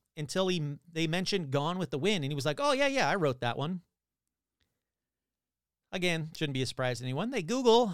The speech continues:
search, uh, Gone with the Wind, and the writer of Gone with the Wind, the story, was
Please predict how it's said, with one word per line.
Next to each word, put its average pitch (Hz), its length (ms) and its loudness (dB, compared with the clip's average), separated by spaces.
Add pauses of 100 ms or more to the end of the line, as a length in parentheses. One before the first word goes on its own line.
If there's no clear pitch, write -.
(140)
search, 233 420 0
uh, 170 360 4
Gone 175 260 2
with 160 120 -2
the 151 60 -6
Wind, 202 300 0
and 156 140 -2
the 143 80 -2
writer 180 440 0
of 143 240 -4
Gone 143 220 -2
with 135 120 -4
the 143 60 -4
Wind, 151 160 -2
the 131 40 -2
story, 240 360 0
was 170 380 0